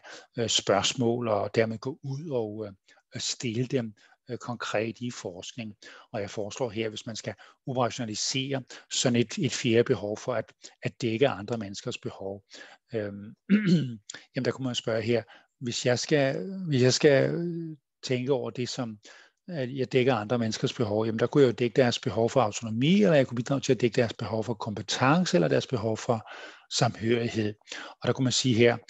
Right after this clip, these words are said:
og det er jo, det er jo helt oplagt, at man som lærer for eksempel spørger sig selv,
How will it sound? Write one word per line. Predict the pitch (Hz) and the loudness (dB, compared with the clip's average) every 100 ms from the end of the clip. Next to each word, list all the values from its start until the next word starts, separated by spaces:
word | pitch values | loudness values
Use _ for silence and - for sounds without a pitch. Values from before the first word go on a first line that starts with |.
| - - - | -18 -6 -4
og | 110 | 0
det | 120 | 4
er | |
jo, | 131 143 147 | 4 4 0
det | 147 123 | -6 -4
er | 131 | -2
jo | |
helt | 139 131 | 0 0
oplagt, | 101 117 117 - | -2 -4 -4 -2
at | |
man | 120 104 | -2 0
som | 127 113 | 0 2
lærer | 110 107 95 110 120 | 2 2 2 2 4
for | 131 | 2
eksempel | 117 - 117 92 110 - - - _ - | 2 2 0 -2 -8 -8 -14 -16 _ -10
spørger | - 101 110 | -2 0 0
sig | - 127 | -4 -2
selv, | - 104 | 0 -2